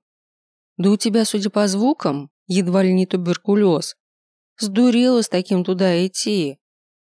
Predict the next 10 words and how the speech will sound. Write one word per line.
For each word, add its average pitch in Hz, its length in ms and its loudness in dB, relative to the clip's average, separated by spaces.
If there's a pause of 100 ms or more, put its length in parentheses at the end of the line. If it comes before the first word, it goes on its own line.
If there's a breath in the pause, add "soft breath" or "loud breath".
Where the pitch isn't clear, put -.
(640)
«Какой 226 440 -2
туберкулёз? 202 920 0
Ты 226 140 -6
чего?» 262 800 0 (500)
испуганно 160 560 -2
ответила 160 400 -2
брюнетка. 160 760 -2 (720)
Пока 185 300 -2
они 185 200 -2
спорили, 170 720 -4